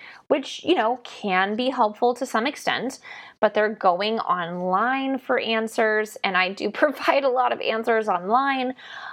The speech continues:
Uh, and I'm not saying, you know, that that's bad. It's not a dichotomy. It's not black or white. It's not like only intuition or only seeking outside help.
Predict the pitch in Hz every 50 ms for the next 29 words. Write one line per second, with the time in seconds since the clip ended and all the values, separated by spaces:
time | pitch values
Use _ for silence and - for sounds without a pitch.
0 | - - - 208 202 202 196 190 190 190 - - 208 208 208 208 226 240 240 -
1 | - - - 233 220 208 214 208 202 185 - - 233 233 214 202 202 208 208 -
2 | 190 175 - - - _ - - 320 - - - - - - - 220 - - 254
3 | 262 277 294 285 - 277 247 240 - - 233 190 - - 107 101 - - 254 269
4 | 285 - - 247 233 233 233 - 214 202 196 147 131 - - - - 247 226 208
5 | 220 214 214 - _ _ - - 247 285 302 294 294 285 277 277 254 - 285 240
6 | 254 254 - - 254 247 240 240 226 - - 208 202 - - - 240 240 233 233
7 | 226 226 226 - - 214 202 - 196 190 - 160 185 185 - - 180 180 - -
8 | - - -